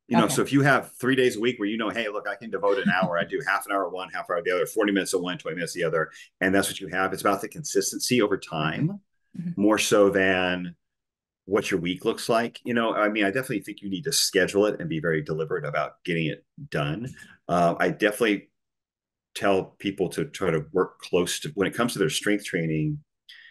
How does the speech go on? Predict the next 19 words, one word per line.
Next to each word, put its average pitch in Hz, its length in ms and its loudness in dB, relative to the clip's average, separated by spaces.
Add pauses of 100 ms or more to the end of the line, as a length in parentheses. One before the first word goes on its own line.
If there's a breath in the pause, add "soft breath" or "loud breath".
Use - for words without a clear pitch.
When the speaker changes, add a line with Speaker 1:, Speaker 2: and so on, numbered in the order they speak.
(260 loud breath)
Speaker 1:
that - 140 2
it - 40 -10
needs 143 200 6
to 147 40 0
be 147 80 4
challenging. 147 540 -2 (100)
It 185 80 0
needs 110 180 0
to 123 100 0
be 104 60 -4
wh-, 92 200 0
where 101 80 2
they're 95 140 2
working 95 400 -2 (120)
close 101 440 2 (100)
to 92 240 0
the 80 100 -2
point 85 460 -6
of 78 240 -2